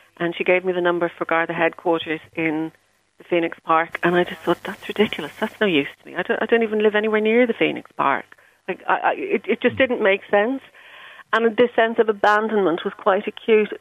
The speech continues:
but in a way, it made me, it, it kind of struck a little bit of defiance in me, Pat, it, I, 'cause I kind of thought, "Well, if I go and kill myself this weekend, my girls are going to be left with people like that.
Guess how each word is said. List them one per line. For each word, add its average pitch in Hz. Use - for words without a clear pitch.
but 220
in 233
a 233
way, 254
it 220
made 247
me, 247
it, -
it 233
kind 269
of 240
struck 285
a -
little 247
bit 185
of 180
defiance 277
in 214
me, 180
Pat, 190
it, 226
I, 208
'cause 240
I 247
kind 262
of 247
thought, 262
"Well, 254
if 254
I 359
go 247
and 208
kill 247
myself 220
this 190
weekend, 190
my 208
girls 277
are 247
going 156
to -
be 165
left 160
with 143
people -
like -
that. 240